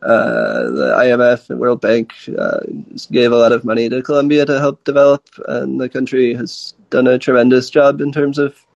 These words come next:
bringing down crime and, uh, improving the rule of law. Uh, and the judiciary has become independent over the last ten years. Uh, there's no guarantees this,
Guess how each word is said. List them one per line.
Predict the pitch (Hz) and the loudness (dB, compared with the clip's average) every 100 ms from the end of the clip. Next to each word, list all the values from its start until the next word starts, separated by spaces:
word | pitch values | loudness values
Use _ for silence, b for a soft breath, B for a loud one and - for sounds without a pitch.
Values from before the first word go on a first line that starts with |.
| - | -4
bringing | 135 131 127 | 0 2 2
down | 120 120 | 0 0
crime | 123 123 123 120 | 0 2 0 -4
and, | 117 127 - | -8 -10 -12
uh, | 127 123 120 | -10 -8 -6
improving | 127 139 127 127 | -6 -2 -2 0
the | 123 | 0
rule | 123 123 | 0 -2
of | - | 2
law. | 117 117 117 B B B B - | 4 4 2 B B B B -6
Uh, | - 120 87 123 | -2 0 0 -2
and | 123 117 123 127 - | -2 -2 -2 -4 -4
the | 117 123 - | -2 -2 -2
judiciary | - 127 120 - 120 120 123 | 0 2 2 2 4 4 2
has | 120 | 0
become | - 123 127 | -2 0 0
independent | 120 123 120 120 120 - | 2 2 2 0 -2 -6
over | 139 | -4
the | 123 | 0
last | 156 - | 0 0
ten | 135 | 0
years. | 131 131 - B B B B B - | 2 0 -4 B B B B B -6
Uh, | - 50 50 - _ _ _ | -2 -2 -4 -12 _ _ _
there's | 208 202 | 0 2
no | 175 | 2
guarantees | 139 135 131 147 143 | 2 0 -2 -6 -8
this, | 143 | -12